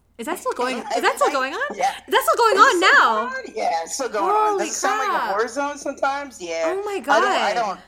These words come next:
Speaker 2: venture downtown at night or anything like that. I s-, I stay
Speaker 1: Yeah.
Speaker 2: away. Or if they go into, it's not just downtown. Sometimes they go in neighborhoods and march and shit gets hectic. But,
Speaker 1: Oh my God.
Speaker 2: um, I mean,
Speaker 1: <laughs>
Speaker 2: I'm with them. I just can't be out there. That's all.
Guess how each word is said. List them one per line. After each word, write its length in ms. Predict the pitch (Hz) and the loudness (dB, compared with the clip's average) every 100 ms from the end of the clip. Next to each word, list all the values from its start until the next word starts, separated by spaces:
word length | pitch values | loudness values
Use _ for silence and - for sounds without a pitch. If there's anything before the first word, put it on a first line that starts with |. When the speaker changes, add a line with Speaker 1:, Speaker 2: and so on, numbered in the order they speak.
| _ | _
Speaker 2:
venture 420 | 196 185 - 165 | -6 -6 -6 -6
downtown 920 | 160 156 170 151 - 160 160 151 147 - | -2 -2 -2 -8 -10 -8 -8 -10 -12 -10
at 220 | 147 - | -10 -10
night 420 | 139 143 147 - - | -10 -8 -8 -12 -10
or 100 | 151 | -10
anything 260 | 151 143 147 | -10 -12 -12
like 140 | - | -8
that. 140 | - | -6
I 40 | 147 | -6
s-, 220 | 147 - - | -6 -4 -2
I 80 | |
stay 220 | 180 180 151 | 0 0 -2
Speaker 1:
Yeah. 40 | |
Speaker 2:
away. 200 | 151 151 | -4 -4
Or 140 | 160 180 | -4 -4
if 80 | 196 | -6
they 100 | 170 | -6
go 320 | 185 185 180 | -6 -6 -8
into, 680 | 170 175 170 180 165 156 - - 233 | -12 -14 -12 -8 -6 -6 -10 -10 -6
it's 80 | |
not 120 | 302 285 | -4 -6
just 160 | 254 | -6
downtown. 340 | 202 175 170 160 | -4 -4 -6 -8
Sometimes 300 | 175 170 165 | -8 -8 -8
they 80 | 151 | -8
go 340 | 151 151 - | -8 -8 -10
in 160 | 160 151 | -12 -12
neighborhoods 540 | 151 147 151 147 143 | -12 -10 -10 -10 -12
and 140 | 139 - 151 | -14 -12 -6
march 320 | 147 143 - | -6 -6 -10
and 80 | 123 | -10
shit 220 | - 143 | -10 -10
gets 200 | 131 - | -10 -10
hectic. 420 | 151 147 147 143 | -10 -8 -10 -8
But, 160 | 151 147 | -6 -6
Speaker 1:
Oh 140 | 247 240 | -8 -10
my 140 | 180 | -10
God. 320 | 185 208 156 | -10 -6 0
Speaker 2:
um, 460 | 170 170 156 156 147 _ _ _ _ _ - | 0 0 -4 -8 -18 _ _ _ _ _ -2
I 80 | 294 | -2
mean, 380 | 320 330 294 277 _ _ _ _ _ _ _ _ | -4 -10 -12 -16 _ _ _ _ _ _ _ _
Speaker 1:
<laughs> 260 | 247 - - | -14 -10 -2
Speaker 2:
I'm 160 | 220 339 | -2 -2
with 200 | 285 - | -4 -2
them. 180 | 220 247 | -2 -2
I 80 | - | -2
just 220 | 262 - | -2 -4
can't 200 | - 214 190 | -4 -6 -4
be 100 | 180 | -4
out 180 | 180 | -4
there. 160 | 147 139 | -6 -10
That's 180 | 143 - | -8 -6
all. 180 | 104 | -6